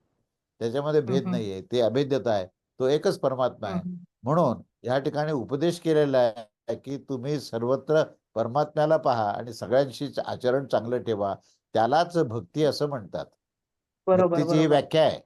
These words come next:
Speaker 2: बरोबर आहे.
Speaker 1: भक्त
Speaker 2: हां.
Speaker 1: तोच, भक्त तोच, तोच को-, तो कोणत्याही स्वरूपामध्ये परमात्मा आला, तरी तो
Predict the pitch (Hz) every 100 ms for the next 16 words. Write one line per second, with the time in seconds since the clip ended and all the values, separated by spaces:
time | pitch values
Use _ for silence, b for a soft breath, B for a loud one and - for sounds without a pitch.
0 | - 185 175 170 160 - 113 _ 104 127
1 | - 175 175 165 180 - _ _ _ _
2 | _ - 120 - 151 127 156 160 165 -
3 | 147 139 - 151 151 151 139 127 147 160
4 | 160 147 139 139 147 143 131 127 139 135
5 | 143 135 139 110 - _ _ 123 135